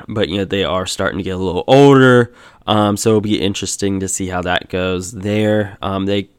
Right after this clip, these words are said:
could be something, could not be. Uh, they're kinda on the fence with me. Chicago, definitely not expecting anything from them. Um, same with Detroit and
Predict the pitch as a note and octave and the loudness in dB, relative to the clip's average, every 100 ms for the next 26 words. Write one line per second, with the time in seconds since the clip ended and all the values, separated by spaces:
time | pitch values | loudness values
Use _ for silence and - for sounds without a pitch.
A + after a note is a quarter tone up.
0 | _ - C#3+ A#2+ A#2+ - G#2+ G#2+ G#2 G#2 | _ 4 4 4 0 0 0 -2 -4 -6
1 | - G2 F#2 F2+ - F2+ F#2 D#2 D#2+ D#2+ | -6 -6 -4 -6 -4 -4 -4 -4 -4 -6
2 | - _ - G#2 F#2+ - G2 F#2+ F#2+ - | -8 _ -14 -8 -8 -6 -4 -2 -2 -4
3 | G2 F2+ F#2 E2 F#2 F#2 F2+ _ - _ | -6 -6 -10 -10 -10 -12 -12 _ -20 _
4 | _ - A2 - B2+ B2 A#2 A#2 A2 A2 | _ -8 -4 4 6 8 8 8 8 4
5 | - _ - G2 G2+ - F#2+ F#2+ G2 F#2 | 0 _ -4 -4 -4 -4 -4 -2 -4 -4
6 | F2+ - _ _ _ G#2 G#2+ F#2 E2+ E2 | -8 -16 _ _ _ -6 -4 -4 -6 -8
7 | - G2 - G#2+ G2+ G2+ F#2+ G2 F2+ F#2+ | -10 -12 -8 -6 -4 -4 -4 -6 -6 -4
8 | G2+ G#2+ G#2+ G#2 G#2 F#2+ _ - - - | -2 0 2 0 -2 -6 _ -20 -20 -6
9 | F#2+ F#2+ F#2+ F#2 F#2 - - G#2+ G#2 G#2 | -2 0 0 -2 -4 -4 -2 0 0 -2
10 | F#2+ G2 - - G2 G2 G2 - - - | -4 -6 -8 -6 -2 0 -2 -4 -12 -8
11 | E2+ F2 F2 | -6 -4 -6